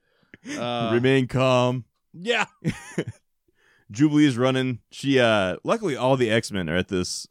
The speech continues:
Speaker 2: mall at the same time.
Speaker 1: Yeah, it's time to shop.
Speaker 2: Yeah.
Speaker 1: It's the, the only mall in Westchester.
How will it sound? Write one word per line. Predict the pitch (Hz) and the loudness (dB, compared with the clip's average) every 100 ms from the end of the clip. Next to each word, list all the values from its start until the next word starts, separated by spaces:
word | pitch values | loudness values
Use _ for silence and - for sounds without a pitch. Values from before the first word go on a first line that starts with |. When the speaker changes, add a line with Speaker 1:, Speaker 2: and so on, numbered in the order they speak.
| - | -4
Speaker 2:
mall | 98 98 92 85 95 | 2 4 4 2 -2
at | 90 | -8
the | - | -4
same | 92 82 | -2 0
time. | - | 2
Speaker 1:
Yeah, | 156 139 | 2 2
it's | 73 | 0
time | 143 165 | -2 -2
to | |
shop. | 156 160 139 147 - | 0 2 2 0 -4
Speaker 2:
Yeah. | 95 95 82 | 0 2 2
Speaker 1:
It's | - - | 0 0
the, | 139 131 131 | 2 4 4
the | 120 | 2
only | 139 151 | 2 2
mall | 135 135 139 | 2 2 2
in | 127 107 | 0 0
Westchester. | 117 123 - 95 - 104 127 | 0 0 -4 -6 -6 -6 -8